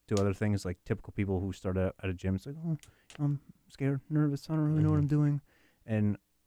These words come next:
Speaker 1: I just kind of was like, I just, like, would watch random people. Like, I would watch people who were, like, more physically in shape. It's like, "Okay, what are they, what are they doing? How many reps are they doing?" Like, kind of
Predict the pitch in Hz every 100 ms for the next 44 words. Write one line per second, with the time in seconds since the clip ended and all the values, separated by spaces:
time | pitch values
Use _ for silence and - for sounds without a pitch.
0 | _ _ - 127 - - - 127 117 -
1 | 131 123 - 120 127 143 151 131 113 98
2 | 98 - 110 101 92 104 123 123 _ _
3 | _ _ _ _ _ _ _ _ 117 113
4 | 131 135 147 147 - 135 120 113 110 101
5 | 92 - _ - 110 101 101 107 113 -
6 | 104 95 107 101 104 104 - - 95 90
7 | 101 101 92 95 110 107 107 95 90 90
8 | - _ _ _ _ - 110 101 90 95
9 | 92 - 92 90 92 87 85 82 - 101
10 | 87